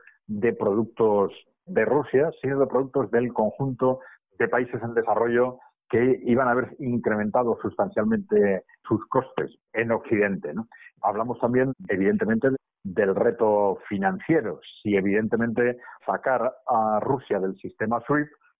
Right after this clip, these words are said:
esto ha empujado a Rusia, China y a India, Pakistán, a todos estos países que claramente se están, están apostando a favor de este nuevo bloque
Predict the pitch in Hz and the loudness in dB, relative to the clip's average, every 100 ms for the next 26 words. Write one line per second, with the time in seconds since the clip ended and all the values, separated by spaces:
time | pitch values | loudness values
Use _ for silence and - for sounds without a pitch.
0 | _ 110 - 113 117 113 - 120 113 107 | _ -10 -4 -4 -2 -4 -2 -2 0 -2
1 | - 101 87 113 127 - 113 104 - 123 | -6 -2 0 0 -2 0 -2 -2 -2 -2
2 | 117 110 117 - - 101 98 107 95 127 | 0 -2 -4 -14 -10 0 0 0 0 2
3 | 127 117 107 95 - - - 127 110 120 | 2 4 2 0 -4 -6 -4 -2 0 0
4 | 107 98 123 - 117 135 - 110 - _ | -2 0 -2 0 -2 0 0 -2 -4 _
5 | _ 107 - 135 131 127 135 110 98 92 | _ -6 -2 0 0 -2 -2 -2 -2 -2
6 | - 113 131 95 - 127 120 110 - 127 | 0 0 -2 -6 -6 -4 -2 -4 -2 -2
7 | 113 87 - 95 110 95 _ 101 113 113 | 0 0 0 -2 -2 -4 _ -2 0 0
8 | - 113 120 123 135 135 139 143 | 0 2 2 2 0 0 0 -2